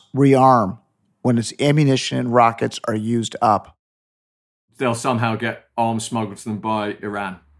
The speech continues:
Speaker 2: I mean, it's remarkable, isn't it,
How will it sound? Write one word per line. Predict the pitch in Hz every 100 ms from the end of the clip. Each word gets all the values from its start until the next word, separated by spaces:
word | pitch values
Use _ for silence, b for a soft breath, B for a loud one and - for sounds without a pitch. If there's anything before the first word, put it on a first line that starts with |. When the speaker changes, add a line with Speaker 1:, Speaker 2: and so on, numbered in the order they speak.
| _ _ _
Speaker 2:
I | 175
mean, | 190 160 B B B -
it's | 214 - 175
remarkable, | 180 170 170 165 - 123 104 107
isn't | 104 104
it, | 80